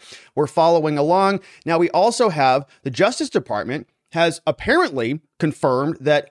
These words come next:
Hunter Biden is under investigation from the Justice Department for tax evasion and for a lot of other problems out of the Delaware District Attorney's office.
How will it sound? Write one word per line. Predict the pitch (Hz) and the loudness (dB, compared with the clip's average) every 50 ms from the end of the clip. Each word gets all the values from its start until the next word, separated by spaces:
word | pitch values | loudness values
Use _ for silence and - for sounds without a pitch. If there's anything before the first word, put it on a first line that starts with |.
| _ _ | _ _
Hunter | _ - - 233 302 190 - 330 269 | _ -4 -2 0 0 2 2 0 0
Biden | 151 123 92 87 92 101 123 - | 0 0 -2 -2 -2 -4 -2 -2
is | 170 175 170 - | 0 -2 0 0
under | 202 226 240 262 254 | -2 0 0 0 0
investigation | 233 208 214 208 - 220 160 165 165 160 - 170 - | 2 2 0 0 -2 -2 0 0 0 0 -2 -4 -4
from | 185 170 | -2 -2
the | 160 139 | -2 0
Justice | - 175 180 - - 185 | 0 0 0 0 -4 -6
Department | - 165 - 151 143 135 147 135 - | -6 -4 -2 0 0 0 -2 -6 -4
for | - 156 151 | -4 -4 -4
tax | - - - - 190 196 - - | -4 -4 -4 -2 -2 -2 -2 -2
evasion | 180 147 123 113 104 95 107 113 117 135 - - _ _ _ _ | -2 -2 -2 -2 -4 -4 -4 -6 -6 -8 -8 -10 _ _ _ _
and | 151 151 156 156 | -6 -4 -4 -6
for | - 156 156 147 131 - | -6 -4 -4 -4 -4 -2
a | 131 | -2
lot | 139 160 240 254 | 0 0 2 2
of | 190 | 2
other | 226 226 220 180 | 2 2 2 0
problems | - - - 233 233 226 156 131 120 117 117 - - _ _ _ _ - | 0 0 0 0 0 0 0 -2 -2 -2 -6 -8 -12 _ _ _ _ 0
out | 131 147 151 - | 0 0 2 2
of | 156 151 143 | 0 0 0
the | 156 | 0
Delaware | 127 156 147 143 147 143 147 139 139 | 0 2 2 2 2 2 2 0 0
District | - - 143 - - 135 117 | 0 -2 -4 -6 -6 -8 -10
Attorney's | 120 - - 131 117 117 107 - | -8 -8 -6 -6 -6 -6 -6 -4
office. | - 147 160 151 - 104 67 - | -2 0 0 0 -2 -4 -6 -6